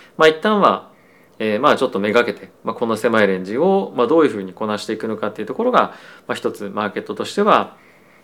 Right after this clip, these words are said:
まあ、注目というか、あの、まあ、今の方向感なんじゃないかなと思ってはおります。はい。まあ、あとは結構ですね、あの、個別でもろもろ動いたりはしてはいるんですけれども、今日はちょっと割愛させていただいて、次の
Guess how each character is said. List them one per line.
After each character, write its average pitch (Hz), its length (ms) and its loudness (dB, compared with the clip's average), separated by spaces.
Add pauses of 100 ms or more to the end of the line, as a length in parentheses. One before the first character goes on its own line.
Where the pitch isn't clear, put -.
ま 131 160 0
あ、 - 60 0
注 170 180 0
目 202 220 0
と 226 100 -2
い 208 60 4
う 202 40 0
か、 107 240 -2
あ 113 140 0
の、 107 380 0
ま 156 80 0
あ、 - 20 2
今 139 160 2
の 95 80 0
方 101 140 -4
向 104 160 -4
感 98 320 -8
な 104 120 -8
ん 95 60 -8
じ 101 80 -14
ゃ 95 40 -8
な 92 80 -10
い 98 40 -14
か 151 120 -4
な 196 100 0
と 196 120 -6
思 101 140 -8
っ - 20 -10
て - 220 -10
は - 340 0
お 95 60 -18
り 95 220 -16
ま 104 120 -10
す。 - 200 -16 (580)
は 113 140 -4
い。 113 60 -6
ま 151 120 2
あ、 208 40 6
あ - 20 -6
と 233 100 2
は 165 140 4
結 - 180 -6
構 135 180 4
で 95 80 0
す - 120 -16
ね、 117 320 -6 (320)
あ 123 120 -2
の、 120 100 4
個 123 140 2
別 127 240 4
で 131 180 -2
も 127 80 2
ろ 127 80 8
も 123 140 4
ろ 123 160 4
動 127 160 4
い - 40 -2
た 98 120 -2
り 95 80 -4
は 92 120 -8
し - 80 -14
て 117 120 -2
は 101 180 -4
い 110 80 -6
る 110 100 -4
ん 107 60 -4
で 95 80 -6
す - 100 -14
け 107 100 -8
れ 107 40 -6
ど 117 60 -6
も、 127 120 -8
今 247 120 4
日 - 0 -
は 139 80 6
ち - 80 -4
ょ - 20 0
っ - 40 -8
と 110 100 -4
割 104 240 -6
愛 107 80 -2
さ 107 140 -6
せ - 60 -10
て 117 60 -6
い 110 80 -4
た 113 100 -2
だ 110 80 0
い 107 80 -4
て、 117 180 0
次 202 200 0
の 113 220 0